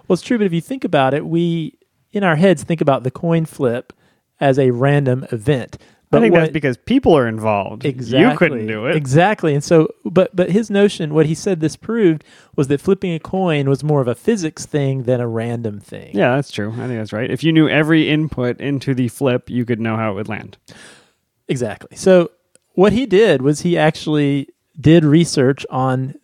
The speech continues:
Speaker 1: the action of a coin flip. And what they found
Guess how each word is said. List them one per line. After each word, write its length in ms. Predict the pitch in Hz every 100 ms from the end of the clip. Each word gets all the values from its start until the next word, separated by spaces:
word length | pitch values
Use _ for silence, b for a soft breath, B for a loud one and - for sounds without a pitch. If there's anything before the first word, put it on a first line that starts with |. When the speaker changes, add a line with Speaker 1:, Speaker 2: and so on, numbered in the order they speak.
| -
Speaker 1:
the 140 | 135
action 460 | - 131 139 - 135
of 160 | 143 123
a 80 |
coin 400 | 110 - 139 160
flip. 420 | 156 - 110 104 - b b b b b -
And 320 | 147 143 139
what 260 | - 170
they 140 | - 180
found 680 | - 185 214 156 139 156